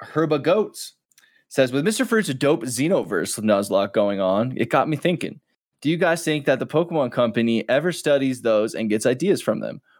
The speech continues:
Or they don't even just bother with it? Piggybacking off of that, what is the one thing you guys want to see added to the next release?"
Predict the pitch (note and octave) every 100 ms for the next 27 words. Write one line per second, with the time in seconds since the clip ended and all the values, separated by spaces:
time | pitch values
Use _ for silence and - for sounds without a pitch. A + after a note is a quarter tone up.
0 | - F#3+ G3+ D3+ C3+ C3 B2 A#2+ A#2+ A2
1 | F#2 D2+ - - - _ _ _ D3+ C3+
2 | A#2+ B2+ A#2+ A#2+ G#2+ G#2+ G#2 A2 C3+ -
3 | _ - C#3 C3+ C3+ C#3 C#3+ C3+ B2+ B2
4 | A#2+ A#2+ A#2 A#2+ B2 B2 - C#3 - C#3+
5 | F3 A#2+ A#2+ B2 - B2 B2 C3 - C3+
6 | E3 - -